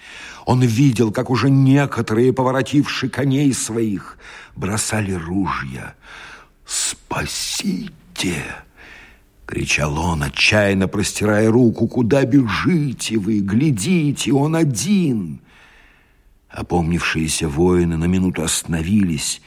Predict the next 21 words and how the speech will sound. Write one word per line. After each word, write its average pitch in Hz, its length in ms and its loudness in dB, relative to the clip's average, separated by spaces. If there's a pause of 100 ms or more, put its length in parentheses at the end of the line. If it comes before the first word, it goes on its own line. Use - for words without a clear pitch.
(360)
и - 60 0
в - 80 0
самом 92 280 2
деле 92 260 2
ободрились, 87 680 2
увидевши, 92 420 0
что - 200 -2
их 95 180 2
гонит 110 400 2
только 101 340 -2
один 107 440 2
с - 120 -4
тремя 101 280 2
утомлёнными 104 680 2
казаками. 90 840 -6 (1080)
Но - 140 -8
напрасно 92 800 -2
силились 69 680 -4
бы 60 180 -8
они 64 220 -8
устоять - 1120 -8